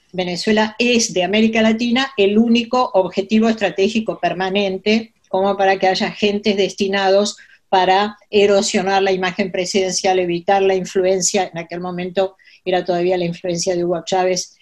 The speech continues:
en la región, etcétera, etcétera. Sí tenemos un hostigamiento, eh, mediático increíble, que ya conocemos, pero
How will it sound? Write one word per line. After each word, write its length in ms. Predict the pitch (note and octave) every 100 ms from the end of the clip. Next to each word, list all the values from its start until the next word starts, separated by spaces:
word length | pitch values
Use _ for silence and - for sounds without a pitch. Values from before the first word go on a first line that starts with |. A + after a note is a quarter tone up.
| _
en 160 | F#3 F#3
la 140 | F#3
región, 680 | F#3 F3+ - G3+ G3 F#3 F#3 -
etcétera, 580 | F3 - F3+ E3+ E3+
etcétera. 540 | D#3 - D#3 D3 D#3 D3+
Sí 300 | - - G#4+
tenemos 500 | A#4 F4+ D#4 F4 -
un 120 | C4 C#4+
hostigamiento, 1300 | C#4+ - G3+ F#3+ G3 G#3+ A#3 A3+ A3 B3 B3 A#3+ -
eh, 760 | G3+ G3 F#3+ F#3 F#3 F3+ F3+ F#3+
mediático 1200 | G3 F#3+ F#3+ G3+ G3+ C4+ A#3 G#3 F3+ E3 D#3 D#3
increíble, 1160 | E3 D#3 E3 F3+ G#3 G#3 G3 G#3 A3 D3+ D3+ C#3+
que 120 | D#3
ya 180 | E3+ E3+
conocemos, 1000 | F#3 F#3 F3 G#3 G3 F#3+ G3 F#3+ - _ _ _ _ _ - - - _ _ _ _
pero 440 | E4+ F#4+ G4+ -